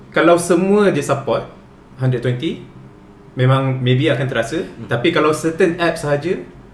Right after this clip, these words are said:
Speaker 2: Betul.
Speaker 1: ah, dia akan
Speaker 2: Lagi
Speaker 1: kurang.
Speaker 2: satu, dengan refresh rate tinggi ni adalah satu cara macam mana manufacturer nak sembunyikan lag dalam phone.
Speaker 1: Hmm.
Speaker 2: Dia terlampau laju sebab lag tu tak terasa.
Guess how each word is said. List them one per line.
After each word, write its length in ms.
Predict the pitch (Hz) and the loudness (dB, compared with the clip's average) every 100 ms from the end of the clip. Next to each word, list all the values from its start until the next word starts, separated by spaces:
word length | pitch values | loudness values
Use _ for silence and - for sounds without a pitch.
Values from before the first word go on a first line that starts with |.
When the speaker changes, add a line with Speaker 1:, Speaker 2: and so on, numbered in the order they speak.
| - - - | -20 -20 -18
Speaker 2:
Betul. 380 | 123 123 147 113 | -12 0 2 2
Speaker 1:
ah, 320 | 110 101 95 | 0 -2 -4
dia 180 | 110 113 | -2 0
akan 140 | 127 | 0
Speaker 2:
Lagi 240 | 120 151 165 | 2 2 4
Speaker 1:
kurang. 80 | 170 | 4
Speaker 2:
satu, 300 | 180 139 131 131 127 - 127 - | 4 4 4 4 0 -2 -6 -4
dengan 280 | 147 156 202 | -2 4 6
refresh 360 | 196 196 175 170 | 4 6 4 6
rate 140 | 156 | 2
tinggi 240 | 160 170 147 | 2 2 2
ni 100 | 127 | 2
adalah 220 | 143 151 | 2 2
satu 260 | 156 156 | 0 -4
cara 300 | 143 160 165 160 | 0 2 4 2
macam 260 | 151 151 | 2 0
mana 120 | 147 143 | 0 2
manufacturer 560 | 147 147 147 139 165 | 2 0 0 0 -2
nak 140 | 156 143 | -2 -2
sembunyikan 580 | 147 139 147 135 151 | -2 0 0 0 0
lag 180 | 139 143 | 0 -2
dalam 200 | 127 143 | -4 -6
phone. 260 | - 117 95 - - - - - - - - - - - | -6 -8 -8 -14 -20 -20 -20 -20 -20 -20 -20 -20 -18 -8
Speaker 1:
Hmm. 440 | 165 165 143 120 | -4 -2 -2 -2
Speaker 2:
Dia 140 | 143 | 0
terlampau 280 | 156 165 151 | 0 0 2
laju 220 | 156 147 | 2 2
sebab 240 | 139 139 147 | 0 0 0
lag 140 | 156 | 2
tu 100 | 165 | 0
tak 140 | 160 143 | -2 -4
terasa. 320 | 147 185 | -4 -4